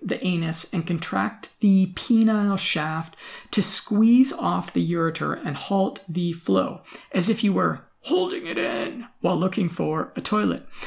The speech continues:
After a second or two, relax the contraction, let the flow of urine resume,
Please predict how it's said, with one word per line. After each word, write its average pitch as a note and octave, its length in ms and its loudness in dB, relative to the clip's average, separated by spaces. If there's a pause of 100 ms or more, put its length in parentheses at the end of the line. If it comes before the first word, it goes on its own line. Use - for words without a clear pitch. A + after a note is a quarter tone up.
(280)
After - 560 0
a F3+ 100 -6
second F#3 440 0
or D#3 140 -6
two, C#3+ 440 -4
relax F3 560 -2
the B3+ 80 -2
contraction, D#3+ 800 -2 (640)
let - 720 0
the G3+ 500 4
flow G#3 560 2
of D#3+ 180 -4
urine D3 340 -2
resume, A3 540 2